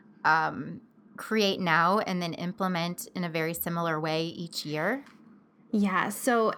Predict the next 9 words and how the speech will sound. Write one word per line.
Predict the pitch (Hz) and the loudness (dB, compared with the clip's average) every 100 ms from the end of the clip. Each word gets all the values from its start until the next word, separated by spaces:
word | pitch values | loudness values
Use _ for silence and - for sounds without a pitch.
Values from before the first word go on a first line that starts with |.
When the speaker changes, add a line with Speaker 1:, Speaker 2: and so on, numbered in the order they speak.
| - - | -6 0
Speaker 2:
actually, | 240 269 - 277 214 185 185 185 | 2 2 2 2 4 4 2 2
I'm | - 208 | 2 2
glad | 208 214 | 2 2
you | 214 | 2
brought | - - | 2 2
the | 202 | 0
camp | 196 196 247 | 0 0 2
back | 180 190 | 2 2
up, | 147 - | -2 -4